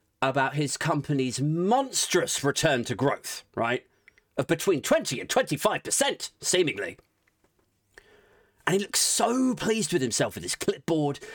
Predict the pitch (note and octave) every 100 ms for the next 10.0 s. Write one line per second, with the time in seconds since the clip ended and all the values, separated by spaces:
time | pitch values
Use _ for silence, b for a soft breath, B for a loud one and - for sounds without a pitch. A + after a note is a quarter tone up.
0 | B A2+ G#2 G#2+ B2 E3 D3+ - - E3+
1 | D3 D3 B B A2 A2 - F3+ F3+ D3
2 | D#3+ D3+ E3 D3 C#3+ D3 C3+ - C3 -
3 | B B D3+ D3 C#3+ C#3 C4+ F4 - D#3
4 | F#2+ - _ _ _ - C3+ E3+ - D3+
5 | C3 A2+ - - - _ _ _ - -
6 | A2 F#2+ F#2+ F2+ - - - B2 - G2+
7 | - G2+ F2+ B B - G3 B3+ - D#3
8 | - - - _ _ _ _ _ _ -
9 | D#3 F#3+ B3 - - A2 F2 E2 -